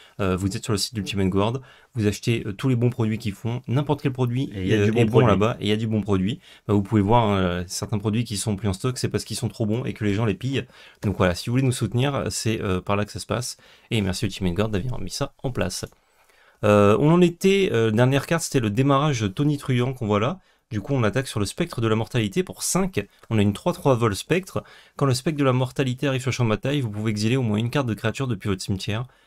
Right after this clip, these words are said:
Speaker 1: Quand vous faites ainsi, chaque autre créature gagne moins X, moins X jusqu'à la fin du tour. X étant le nombre de cartes exilées de cette manière. Ok. C'est un peu faiblard, ça. On dirait pas une carte Jumpstart, un peu ?
Speaker 2: En même temps, ça reste une bête qui te permet d'arriver sur le champ de bataille et de faire Vras, non ?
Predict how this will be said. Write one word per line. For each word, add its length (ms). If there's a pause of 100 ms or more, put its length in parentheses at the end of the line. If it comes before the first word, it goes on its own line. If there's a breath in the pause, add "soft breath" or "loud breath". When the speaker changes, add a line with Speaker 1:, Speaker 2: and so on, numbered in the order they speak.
(140 soft breath)
Speaker 1:
Quand 80
vous 80
faites 180
ainsi, 260
chaque 300
autre 100
créature 380
gagne 140
moins 140
X, 200
moins 100
X 100
jusqu'à 240
la 40
fin 160
du 100
tour. 220 (320 soft breath)
X 180
étant 140
le 80
nombre 180
de 60
cartes 260
exilées 280
de 100
cette 240 (320 soft breath)
manière. 520 (760 soft breath)
Ok. 280 (1000)
C'est 220
un 80
peu 160
faiblard, 440
ça. 280 (100)
On 80
dirait 200
pas 120
une 80
carte 180
Jumpstart, 400
un 60
peu ? 160 (720)
Speaker 2:
En 120
même 220
temps, 180
ça 160
reste 260
une 100
bête 200
qui 220 (320)
te 80
permet 280
d'arriver 240
sur 180
le 40
champ 120
de 40
bataille 280
et 40
de 60
faire 160
Vras, 260
non ? 160